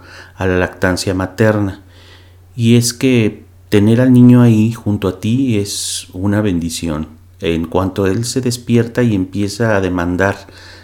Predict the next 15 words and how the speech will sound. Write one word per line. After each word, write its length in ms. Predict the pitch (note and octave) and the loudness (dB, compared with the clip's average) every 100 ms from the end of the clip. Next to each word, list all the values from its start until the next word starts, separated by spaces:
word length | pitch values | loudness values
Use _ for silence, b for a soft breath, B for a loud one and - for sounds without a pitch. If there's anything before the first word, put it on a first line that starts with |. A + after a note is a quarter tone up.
| B | B
el 140 | F#2+ | -2
alimento, 560 | F2 F2+ F#2+ G2 G2 C3 | 0 0 0 0 -2 -4
tú 240 | - A2+ | -4 -6
puedes 360 | C#3 F#3+ G3 - | -2 -2 0 -4
estar 360 | A2+ - F#2+ - | -6 -6 -6 -6
con 180 | G2 | -2
él 320 | G2+ A2 B2 B B B B B - | 0 0 -4 B B B B B -10
E 60 | B2 | -2
incluso, 800 | G#2 G2 B2+ B2 A#2+ C3+ C3+ B B B - | -2 0 4 4 4 2 -2 B B B -8
eh, 380 | A2+ A2 G#2+ G2+ | 0 4 4 4
no 300 | A2 A#2 B2 | 4 4 4
precisamente 760 | B2 C3 B2+ C3+ C3+ B2+ B2 B2+ | 0 -6 -2 2 2 2 2 2
dormir, 560 | C3 D3 E3+ E3 - | 2 2 2 0 -2
pero 240 | - G#2+ A2 | 0 0 0
sí 540 | - C3 C#3 C#3 - | -4 -4 -4 -4 -8